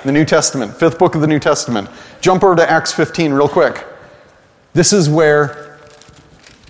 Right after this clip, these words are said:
many leaders from many churches have come to Jerusalem to debate whether Jewish laws should still be observed by the Gentiles. Acts fifteen,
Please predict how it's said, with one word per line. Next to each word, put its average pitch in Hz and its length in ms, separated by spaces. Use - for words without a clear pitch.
many 202 340
leaders 202 460
from 151 200
many 190 220
churches 170 460
have - 180
come 190 220
to 180 100
Jerusalem 156 640
to 156 140
debate 143 680
whether 170 280
Jewish 170 680
laws 151 880
should 165 300
still 226 420
be 196 180
observed 156 520
by 156 140
the 147 100
Gentiles. 127 1120
Acts 123 280
fifteen, 165 760